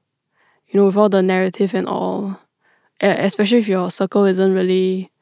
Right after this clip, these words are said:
uh, supportive, you don't feel like you deserve, like, happiness. So whenever I would want to get something, I would always, like,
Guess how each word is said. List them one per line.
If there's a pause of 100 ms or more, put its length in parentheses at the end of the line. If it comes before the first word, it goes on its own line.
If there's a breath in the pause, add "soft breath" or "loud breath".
(600)
uh,
supportive,
you
don't
feel
like
you
deserve,
like,
happiness. (840)
So (240)
whenever (640 soft breath)
I
would
want
to
get
something, (320)
I
would
always,
like,